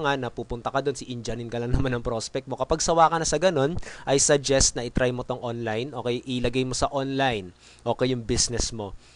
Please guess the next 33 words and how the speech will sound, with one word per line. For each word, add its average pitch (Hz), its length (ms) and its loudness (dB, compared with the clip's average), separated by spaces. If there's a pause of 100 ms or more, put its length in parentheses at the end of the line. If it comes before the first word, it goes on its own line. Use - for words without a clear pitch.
(140)
Okay? 123 320 2
Para 123 720 6
magamit 127 480 -2
mo 131 80 -4
yung 123 180 -6
mga - 60 -10
online 127 400 -4
tools 127 340 -4
na 113 60 -4
to. 104 240 -6 (160)
Okay, 160 200 4
so 240 140 4
to, 156 240 8 (760)
so - 160 2
paano 214 240 2
ko 220 80 0
ba 196 160 2
ginagawa 139 480 4
to? 117 220 0
So 147 160 4
basically 160 420 4
kasi 147 320 0
sa - 140 0
sarili 147 400 4
ko, 123 160 2
meron 131 220 2
akong 131 160 -2
sariling 127 340 0
squeeze 160 340 0
page. 143 480 -2
Saan 101 220 -10
na 85 140 -10
yun? 80 80 -16